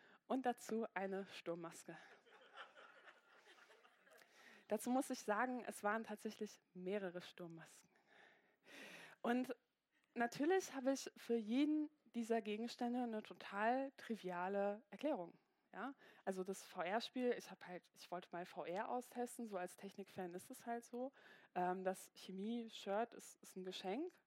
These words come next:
ja? So gut wie jeder außer mir in meiner Familie ist Chemiker. Ähm, ja, der Kochtopf ist halt ein Kochtopf und die Skimaske, ja, ist, ist halt eine Skimaske,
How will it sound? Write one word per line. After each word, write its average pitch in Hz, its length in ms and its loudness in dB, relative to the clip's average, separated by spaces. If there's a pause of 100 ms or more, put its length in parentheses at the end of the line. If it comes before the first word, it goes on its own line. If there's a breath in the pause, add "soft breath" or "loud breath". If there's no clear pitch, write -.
(100)
ja? 190 200 -4
So 208 100 -8
gut 208 220 -10
wie 196 60 -4
jeder 202 220 2
außer 214 200 -2
mir 214 160 -2
in 208 80 -4
meiner 196 220 -2
Familie 202 340 -4
ist 190 120 -8
Chemiker. 247 460 -6 (680 loud breath)
Ähm, 214 420 6 (100)
ja, 175 160 6
der 185 100 4
Kochtopf - 420 -4
ist - 160 -10
halt 214 160 -4
ein 196 60 -8 (180)
Kochtopf 269 440 0
und 220 120 -2
die 214 80 0
Skimaske, 233 600 -2
ja, 190 240 0 (120)
ist, - 260 -16
ist - 160 -16
halt 180 100 -14
eine 208 80 -8
Skimaske, - 640 -4